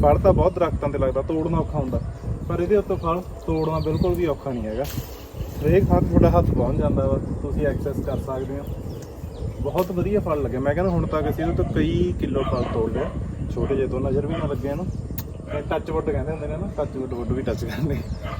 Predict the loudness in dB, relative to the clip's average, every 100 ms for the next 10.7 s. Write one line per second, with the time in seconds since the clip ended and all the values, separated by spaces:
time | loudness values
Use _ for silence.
0 | -8 -8 -10 -10 -8 -2 -2 0 -2 -2
1 | 0 0 -2 -4 -8 -6 -2 -2 -2 -2
2 | 0 0 0 0 0 0 2 2 2 0
3 | 0 0 0 0 0 0 -2 -2 0 2
4 | 0 0 -2 -4 -4 -2 2 2 4 4
5 | 4 2 0 0 2 2 0 0 0 0
6 | -2 -6 -10 -16 -16 -8 0 2 2 0
7 | 2 2 2 0 0 0 2 2 2 0
8 | 0 2 2 2 0 2 4 4 4 2
9 | 0 -2 0 2 2 2 2 4 4 6
10 | 6 6 6 4 4 4 0